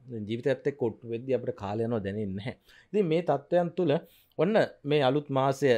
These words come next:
දෙදහස් විසිහතර වසරේ එකොළොස් වෙනි මාසය එහෙම නැත්නම් නොවැම්බර් මාසය ඔබේ ලග්නය ලග්නයට කොහොමද කියලා අපි කලින් කතා කරන්න පටන් ගමු. විශේෂයෙන්ම මුලින්ම කියන්න ඕන මේ වීඩියෝ අවසානයේ පිළියම් පිළිවෙත් කියනවා. ඒකෙන් දැන් නිවැරදි ආකාරයටම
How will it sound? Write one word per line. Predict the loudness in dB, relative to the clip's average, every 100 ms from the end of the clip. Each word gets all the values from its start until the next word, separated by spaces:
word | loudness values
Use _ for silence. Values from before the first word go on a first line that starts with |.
| 2 -10 _
දෙදහස් | 0 4 4 2
විසිහතර | -2 2 2
වසරේ | 2 2 0 0 -2 -8
එකොළොස් | 0 0 0
වෙනි | -2 -2
මාසය | 0 2
එහෙම | 2
නැත්නම් | 0 -2 -2
නොවැම්බර් | 0 -2 -2 -2
මාසය | -2 -2 -4 -6 -8 _ _ _
ඔබේ | 0 4 4
ලග්නය | 4 0 -2 -2
ලග්නයට | -2 -2 -4 -6
කොහොමද | -2 -2 -2 -6
කියලා | -6 -8 _ _ _ _ -8
අපි | -4
කලින් | 0 -2
කතා | -2 -2 0
කරන්න | 0 -4
පටන් | -4 -4 -4
ගමු. | -4 -6
විශේෂයෙන්ම | -4 -6 -4 -4
මුලින්ම | -4 -4 -6
කියන්න | -6 -4 -2
ඕන | -4 -6 -10 _ -4
මේ | -2
වීඩියෝ | 0 -2 2 4 4
අවසානයේ | 2 -2 -4
පිළියම් | -4 -4 -4
පිළිවෙත් | -4 -4 -2 -2
කියනවා. | -4 -4 -2
ඒකෙන් | -2 -2
දැන් | -2
නිවැරදි | 0 0 -2 -4 -8 _
ආකාරයටම | -4 -4 -2 -2 0 -2 -2